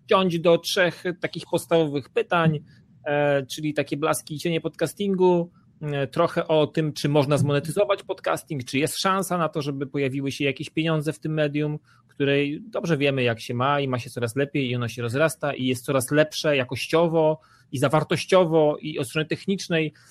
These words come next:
Teraz, y, nie można startować z podcastem bez strony, bez jakiegoś sensownego hostingu, bez fajnej grafiki, bez dobrych mikrofonów. No,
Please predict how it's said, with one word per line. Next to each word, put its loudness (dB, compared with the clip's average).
Teraz, 0
y, -2
nie 0
można 2
startować -4
z -18
podcastem -4
bez -2
strony, 2
bez -2
jakiegoś -2
sensownego -6
hostingu, -2
bez -6
fajnej 0
grafiki, -4
bez -6
dobrych -2
mikrofonów. -2
No, 0